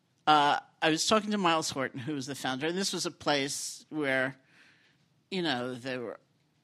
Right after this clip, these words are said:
brought up on trial. I mean, there were all kinds of pressures, and, um, it was a very difficult situation in a lot of ways. And, um,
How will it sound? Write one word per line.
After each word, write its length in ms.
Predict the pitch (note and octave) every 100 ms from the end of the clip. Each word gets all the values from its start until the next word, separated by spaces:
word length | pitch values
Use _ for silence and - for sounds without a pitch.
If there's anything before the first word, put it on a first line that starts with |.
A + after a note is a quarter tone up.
| _ _ _ _ _ C#3+
brought 260 | C#3 C3 B2+
up 160 | -
on 140 | F#2+ -
trial. 680 | - - E3+ F#3+ F3+ E3+
I 60 | D#3
mean, 80 | F3
there 100 | F#3
were 60 |
all 60 | G3
kinds 360 | - F#3+ D#3+ C#3+
of 160 | C3 - _ _
pressures, 720 | - F3+ - D#3+ C#3 B2+ B2
and, 240 | B2 A#2 A#2+ _ _ - _ _ _ _ -
um, 520 | C#3 C3+ C3+ B2 - _ _ -
it 60 | D#3+
was 140 | D#3
a 20 |
very 180 | E3+ E3+
difficult 680 | D3 D#3 - C#3+ C3+ G#2+ -
situation 640 | - B2+ D#3+ G#3 G3+ D3+
in 60 | C#3+
a 20 |
lot 180 | C#3+ C#3
of 120 | C3+
ways. 400 | C#3 C3+ B2 C3
And, 160 | B2 B2 _ _ _ _ _ _ -
um, 460 | D3 C#3+ C#3+ C#3+